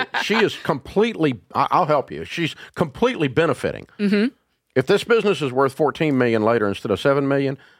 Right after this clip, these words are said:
Speaker 1: she's gonna be eating
Speaker 2: Right,
Speaker 1: off
Speaker 2: that's
Speaker 1: that
Speaker 2: right.
Speaker 1: table.
Speaker 2: That is right.
Speaker 1: She gets to fly in that airplane.
Speaker 2: But if something happens,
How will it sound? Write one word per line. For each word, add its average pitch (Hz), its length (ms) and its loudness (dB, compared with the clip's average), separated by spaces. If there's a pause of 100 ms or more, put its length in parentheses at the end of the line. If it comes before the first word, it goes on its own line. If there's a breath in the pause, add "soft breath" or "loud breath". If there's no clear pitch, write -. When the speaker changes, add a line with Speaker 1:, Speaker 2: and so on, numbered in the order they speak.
(140 soft breath)
Speaker 1:
she's 285 300 0
gonna 381 180 2
be 180 140 2
eating 156 300 0
Speaker 2:
Right, - 120 4
Speaker 1:
off 202 60 -6
Speaker 2:
that's 220 180 2
Speaker 1:
that 269 80 4
Speaker 2:
right. 262 140 2
Speaker 1:
table. - 120 -8
Speaker 2:
That 226 180 0
is 285 140 -2
right. 294 400 -2
Speaker 1:
She - 200 -2
gets 202 220 -2
to 180 80 -2
fly 170 260 2
in 143 60 2
that 139 140 2
airplane. 127 300 2
Speaker 2:
But 247 140 4
if 247 80 -4
something 285 300 -2
happens, 247 720 -2